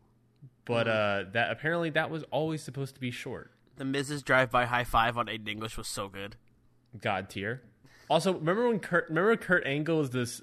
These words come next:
Speaker 1: was a special commentator
Speaker 2: And he
Speaker 1: in that
Speaker 2: said, like,
Speaker 1: match?
Speaker 2: nothing? <laughs>
Speaker 1: Yeah, I was like,
Speaker 2: He was like, "Hey, I'm here," and then was silent the entire time.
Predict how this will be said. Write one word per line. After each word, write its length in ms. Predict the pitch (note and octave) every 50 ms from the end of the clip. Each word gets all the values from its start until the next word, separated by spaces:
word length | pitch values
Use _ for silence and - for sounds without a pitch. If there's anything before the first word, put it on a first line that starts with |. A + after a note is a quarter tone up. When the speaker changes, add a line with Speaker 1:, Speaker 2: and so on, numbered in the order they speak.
| - -
Speaker 1:
was 240 | B2 B2 A#2+ A2+
a 420 | A#2 A#2 A2 G#2 G#2 G#2 G2+ G2+ G2
special 360 | - - - C3 B2+ B2+ C3+
commentator 500 | A#2+ - C3 A#2+ B2 C3+ C#3+ - D#3+ D3+
Speaker 2:
And 80 | D3 D#3
he 40 | D#3
Speaker 1:
in 40 | D#3
that 100 | D3+ D#3
Speaker 2:
said, 220 | D#3+ C#3 D#3 D#3+
like, 160 | - C3 A#2+
Speaker 1:
match? 100 | B2+ B2
Speaker 2:
nothing? 420 | A2+ G#2+ A2 - C#3+ D3 D3 - - - -
<laughs> 280 | - - - - - - - - _ _ _ _ -
Speaker 1:
Yeah, 380 | F#3 F#3+ D3+ A#2 G2+ G2 - - -
I 80 | C3+
was 120 | C#3+ D3 C3
like, 160 | D3 D3 C3 D3 D#3 D3 - - D#3
Speaker 2:
He 80 | F#3
was 80 | G3 F#3+
like, 140 | G3 G3+ F#3+
"Hey, 160 | B3+ B3+ A3+
I'm 140 | F#3+ F3+ F3
here," 340 | A3+ B3 A3+ G3 F#3 F3+ - - - - _ _ _ _ _ - -
and 120 | C3 C3
then 80 | C3 B2+
was 100 | B2+ A#2+
silent 420 | - - B2+ A#2+ B2+ C#3 C3+ A2
the 120 | - D3 B2+
entire 220 | B2 B2 B2 B2
time. 260 | A#2+ B2 A#2 B2+ C3+